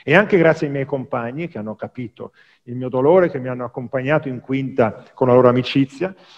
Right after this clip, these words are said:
e, e adesso sono alla fine di questo percorso. Discuto la mia tesi, la discussione va bene, il relatore, ehm, è soddisfatto, la correlatrice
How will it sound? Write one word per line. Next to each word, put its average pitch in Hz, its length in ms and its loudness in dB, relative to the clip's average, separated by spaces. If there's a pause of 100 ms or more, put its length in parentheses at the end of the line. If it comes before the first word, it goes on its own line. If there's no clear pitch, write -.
(120)
e, 175 360 8
e 180 60 2
adesso 208 320 2
sono 190 240 -6
alla 143 140 2
fine 107 460 -18
di - 140 -12
questo - 280 -10
percorso. - 640 -12 (260)
Discuto 160 460 -2
la 160 120 2
mia 160 180 2
tesi, 139 520 -2 (400)
la 143 200 0
discussione 147 580 -2
va 151 140 4
bene, 139 380 4
il 139 100 2
relatore, 123 720 0 (320)
ehm, 107 600 0
è 123 120 -2
soddisfatto, 160 760 0
la 123 100 -2
correlatrice 120 1080 -4